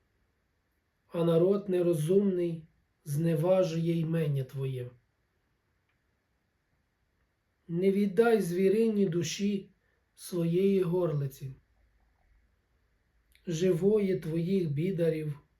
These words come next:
не забудь же назавжди. Споглянь же на свій заповіт, бо темноти землі повні,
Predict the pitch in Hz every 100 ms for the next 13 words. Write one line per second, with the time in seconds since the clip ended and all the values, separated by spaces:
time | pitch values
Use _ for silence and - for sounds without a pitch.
0 | _ 151 151 139 139 135 143 170 147 147
1 | 147 139 _ - 143 139 127 120 117 117
2 | 117 _ _ _ _ _ _ _ _ _
3 | _ _ _ _ _ _ - - 190 196
4 | 226 254 220 220 208 196 - 185 208 180
5 | 180 165 175 160 147 - _ _ _ _
6 | _ _ _ _ _ _ _ _ _ _
7 | _ _ _ _ _ _ - 156 175 180
8 | 170 170 160 - 185 208 190 - _ _
9 | _ _ _ _ _ _ _ - 147 160
10 | 160 160 185 - 170 160 151 143 139